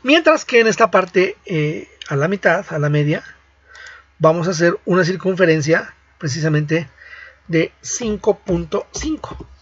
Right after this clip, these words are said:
Ahí tenemos ya nuestra circunferencia. Y en ese sentido, yo considero que este uno lo podemos disminuir un poquito o lo podemos dejar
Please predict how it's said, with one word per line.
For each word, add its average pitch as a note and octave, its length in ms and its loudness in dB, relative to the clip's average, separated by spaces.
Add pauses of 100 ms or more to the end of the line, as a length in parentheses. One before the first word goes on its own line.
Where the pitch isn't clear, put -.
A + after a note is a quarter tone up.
(680)
Ahí D#3 140 -4
tenemos F3 300 -4
ya F3 100 0
nuestra F#3+ 200 -4
circunferencia. G3+ 800 -2 (800)
Y F#3+ 60 0
en G#3+ 60 2
ese B3 160 -2
sentido, B3 460 2 (1120)
yo D#4 120 2
considero A#3 560 4
que F#3 360 0 (160)
este C4+ 320 -2
uno G3+ 240 4
lo G3 140 4
podemos E3+ 500 0 (560)
disminuir G3 440 -2
un C4+ 120 -4
poquito G3+ 500 -4 (360)
o F#3 80 -4
lo D#3 120 0
podemos D#3 400 -2
dejar D#3+ 480 -2